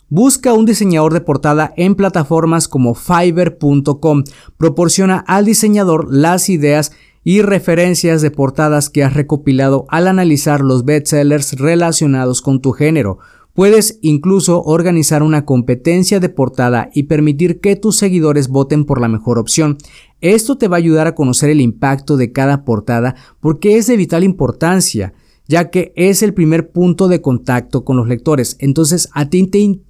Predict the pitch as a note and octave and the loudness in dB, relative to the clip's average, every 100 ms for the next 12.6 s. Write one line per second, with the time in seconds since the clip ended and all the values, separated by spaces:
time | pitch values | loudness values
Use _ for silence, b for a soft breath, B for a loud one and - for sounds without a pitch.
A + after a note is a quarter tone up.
0 | _ - C#3 G#3+ A#3 E4 - A#2+ C#3 E3+ | _ -6 -2 -2 0 0 0 0 0 0
1 | A2 F#2+ C3+ C#3+ D3 G#3 G3+ G#3+ - E3+ | -4 -2 0 0 0 -4 -2 -4 -2 -2
2 | D#3+ D#3 D3 C#3 C3+ B2+ - C#3+ C#3 C#3 | 0 0 0 0 2 -2 0 0 0 -2
3 | B2 - C#3+ C#3+ B B B E3+ G#3 A3 | -6 -2 -4 -4 B B B 0 2 0
4 | - _ _ C#3+ C3+ F3 A3 C4 A#3+ - | -6 _ _ 0 2 2 2 0 0 0
5 | D#3+ E3 - F3+ F#3 G#3+ F#3+ C#3+ B2 C#3+ | 0 0 -2 -2 0 2 0 0 -2 -2
6 | C#3+ D#3+ C#3+ B2+ A#2+ C3+ C#3 - - D3+ | -2 0 0 0 0 0 0 -4 -4 -2
7 | D#3 b b b - - - C#4 - F#3 | -2 b b b -6 -4 2 2 2 -2
8 | F3 - - B3 B3 A3+ G3 - F#3 A3 | -2 -4 -2 0 0 0 -2 -2 2 4
9 | A3 G#3+ F3 - E3 E3 E3+ E3 C3 D#3 | 4 2 -2 0 -2 0 -2 -2 -2 0
10 | D3 D#3 D3 b b b - F3 F#3 F#3 | -2 -2 -4 b b b -8 0 2 4
11 | F#3 F#3 E3+ C#3+ C#3 G#2+ G#2+ C#3+ D#3 D3 | 2 0 0 0 0 0 0 2 2 0
12 | D3+ D3 C#3 A2 F#2 - | 0 0 0 -2 -4 -10